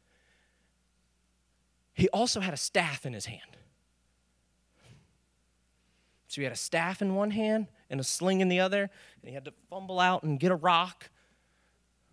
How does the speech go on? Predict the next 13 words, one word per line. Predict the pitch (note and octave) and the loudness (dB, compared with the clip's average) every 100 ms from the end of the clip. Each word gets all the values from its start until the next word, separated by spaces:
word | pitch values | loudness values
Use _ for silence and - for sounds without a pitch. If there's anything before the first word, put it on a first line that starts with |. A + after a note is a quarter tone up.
| _ _ - | _ _ 2
Or, | G#3+ A#3+ D3+ E3+ - - - - - _ _ _ _ _ _ _ _ _ _ _ _ _ _ _ - | 4 6 4 2 -6 -20 -20 -20 -20 _ _ _ _ _ _ _ _ _ _ _ _ _ _ _ -12
if | |
you | D#3 | -10
view | B2+ C3 A3 | -6 0 2
this, | F3+ C#3 D3 - - - _ _ _ _ _ - - | 2 0 -2 -10 -14 -20 _ _ _ _ _ -20 -10
there's | C#3+ | 0
actually | F3 F#3 F3+ | 0 2 -2
a | D#3+ | -2
thing | - F3+ F#3 F3 | 0 0 0 -4
called | D3+ E3 | -6 -4
a | |
shepherd's | C#3+ - G#3+ D#3+ B2+ | -2 -4 -2 -4 -4
sling, | - D3+ C3 A2 A2 | -6 -6 -8 -10 -14